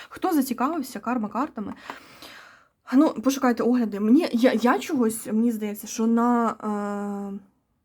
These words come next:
Українському Ютубі такого вообще огляду немає. Е, про російський не знаю, ну, теж в мене є, е, питання, тому що там астрологи більше якось, ну, м, карточними системами менше, по-моєму, вони користуються.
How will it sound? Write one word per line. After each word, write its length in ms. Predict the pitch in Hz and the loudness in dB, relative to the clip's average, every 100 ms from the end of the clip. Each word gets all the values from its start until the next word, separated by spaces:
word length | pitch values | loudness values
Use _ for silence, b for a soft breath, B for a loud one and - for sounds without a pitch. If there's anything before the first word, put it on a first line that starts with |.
| _ _ _ - - | _ _ _ -20 -10
Українському 520 | 220 247 302 - 233 | 2 4 4 2 2
Ютубі 340 | 220 226 208 202 | 2 -2 -4 -6
такого 360 | 208 220 214 | -6 -6 -4
вообще 360 | 202 - - 370 | -6 -10 -6 -4
огляду 420 | - 208 196 190 | -4 -6 -8 -8
немає. 440 | 190 190 196 - - B B B 262 - | -10 -10 -10 -12 -14 B B B -14 -6
Е, 180 | 196 190 | -4 -4
про 200 | 220 240 | 0 2
російський 520 | 247 254 247 - 214 | 2 2 2 2 -2
не 100 | 220 | -2
знаю, 260 | 226 220 - | 0 0 2
ну, 120 | 311 | 0
теж 320 | 320 208 170 | 0 -4 -4
в 80 | 180 | -4
мене 220 | 175 180 | -10 -10
є, 120 | 185 185 - | -12 -14 -14
е, 200 | 190 185 | -12 -12
питання, 640 | 185 202 240 370 339 185 175 | -12 -6 -2 0 0 -2 -6
тому 180 | 202 202 | -10 -10
що 120 | 208 | -6
там 180 | 208 214 | -2 -2
астрологи 460 | 208 214 214 214 196 | -2 -2 0 0 -2
більше 320 | 202 202 202 | -4 -6 -8
якось, 340 | 196 196 - | -10 -12 -10
ну, 140 | 202 202 175 175 180 - - | -6 -6 -6 -10 -8 -8 -8
м, 520 | - - - - - - - | -8 -8 -8 -10 -14 -16 -12
карточними 580 | - 262 262 226 - 214 | 0 2 2 -6 -4 -4
системами 540 | 214 214 240 220 214 208 | -4 -6 -4 -2 -2 -2
менше, 520 | 180 175 - 233 277 | -6 -10 -8 -4 -4
по-моєму, 520 | 302 294 294 302 294 285 | -4 -4 -2 -2 -2 -2
вони 560 | 294 285 285 285 285 | 0 0 2 2 0
користуються. 840 | 277 269 269 - 254 254 254 233 | -2 -4 -4 -6 -2 -2 -2 -6